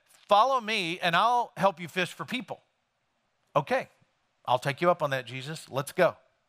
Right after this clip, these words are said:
Nobody said, "Now wait a minute, hold on. How did you do that?" Nobody said, there's no record of that.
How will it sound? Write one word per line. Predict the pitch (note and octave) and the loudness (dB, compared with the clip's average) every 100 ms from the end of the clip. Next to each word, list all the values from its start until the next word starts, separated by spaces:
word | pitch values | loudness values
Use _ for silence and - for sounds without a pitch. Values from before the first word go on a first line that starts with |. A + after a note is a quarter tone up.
| _ _ _ _ - - | _ _ _ _ -20 -6
Nobody | E3+ A#3+ C#4 B3+ | 2 4 4 2
said, | F#3 A#3+ A3 F#3 E3+ | 0 2 4 2 0
"Now | G#3 A3+ | -2 0
wait | A3 A#3 G3 | 0 0 0
a | |
minute, | D#3+ D3 D3+ D#3+ - - _ | 0 -2 0 -4 -8 -20 _
hold | E3+ G#3+ | -2 2
on. | A3+ F#3 E3+ F3+ E3+ _ _ _ _ _ _ _ _ _ | 2 4 2 0 -8 _ _ _ _ _ _ _ _ _
How | - C4+ | 2 2
did | B3+ F3+ | 2 -8
you | G3 | -6
do | D3+ D3+ | -4 0
that?" | C3+ G#2 - - _ _ _ _ _ _ _ _ _ _ _ - | 0 0 -6 -20 _ _ _ _ _ _ _ _ _ _ _ -2
Nobody | E3+ A3 A#3+ | 2 2 0
said, | - G3+ D#3+ | -6 -6 -4
there's | D#3+ | -2
no | E3 F#3+ | 2 2
record | G3+ A3+ A3+ | 2 0 -2
of | F#3 | 0
that. | G#3 B3 G#3+ | 2 4 2